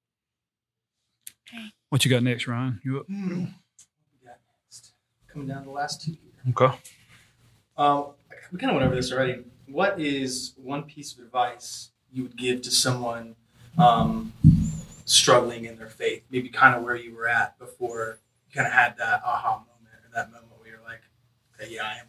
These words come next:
Speaker 3: worthy," and everything like that. What, uh, we can kinda, this can kinda be like a little ending advice type thing, um, about, sorry, what is one, you know, piece of advice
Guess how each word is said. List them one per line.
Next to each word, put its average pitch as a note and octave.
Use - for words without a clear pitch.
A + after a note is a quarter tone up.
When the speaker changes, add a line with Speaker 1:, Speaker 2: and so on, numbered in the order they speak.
Speaker 3:
worthy," -
and -
everything -
like -
that. -
What, C#3+
uh, B2
we C3+
can C3
kinda, B2+
this -
can A#2
kinda A#2
be A2+
like A2
a -
little A2
ending A#2
advice -
type -
thing, -
um, A#2
about, -
sorry, -
what C#3
is B2
one, B2
you -
know, -
piece D3
of C#3+
advice -